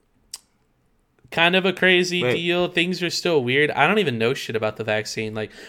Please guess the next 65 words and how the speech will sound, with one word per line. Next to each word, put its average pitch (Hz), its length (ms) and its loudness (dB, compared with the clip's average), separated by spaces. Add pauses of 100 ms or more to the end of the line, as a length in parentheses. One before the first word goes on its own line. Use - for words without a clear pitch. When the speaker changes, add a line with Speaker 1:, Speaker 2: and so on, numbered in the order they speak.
(100)
Speaker 1:
I've 143 140 6
Speaker 2:
So, 147 100 2
Speaker 1:
seen 175 80 4
Speaker 2:
bro. 175 60 2
Speaker 1:
some 175 200 2
people 180 220 4
that 160 120 6
were 143 100 4
friends 143 280 0
with 147 140 0
on 123 180 0
Facebook 131 480 0
that 156 100 2
have 156 100 -2
taken 160 300 0
Speaker 2:
Bro. 165 100 -2
Speaker 1:
it, 165 280 -2
and 110 540 -4
Speaker 2:
Let 127 120 -6
me 135 80 -6
tell 143 140 -6
you 120 120 -4
this. 95 240 -12 (200)
If 113 160 -8
you 156 80 -6
get 175 160 4
a 143 60 2
letter 120 320 0
that 104 140 -6
says 98 400 -8
you 113 60 -6
need 113 180 -8
to 113 80 -12
go 101 160 -8
take 98 340 -12
this 98 200 -10
by, 92 480 -4 (1200)
even, 185 340 2
let's 156 200 -2
say 175 100 -2
you 160 80 -2
got 143 160 2
it 123 80 -2
next 123 220 -4
week, - 340 -10
and 127 100 -4
Speaker 1:
Yeah, 120 40 0
Speaker 2:
it - 20 0
Speaker 1:
yeah, 113 60 2
Speaker 2:
says - 100 4
Speaker 1:
yeah. 110 60 2
Speaker 2:
you 123 60 2
have 127 140 4
to 127 80 -4
take 123 240 0
this 120 160 -2
by 104 220 4
February 104 500 -2
first. - 440 -10 (1400)
What, 123 240 0
like, 120 200 0
what 123 240 0
would 117 180 -4
you 110 80 -4
do? 92 160 -8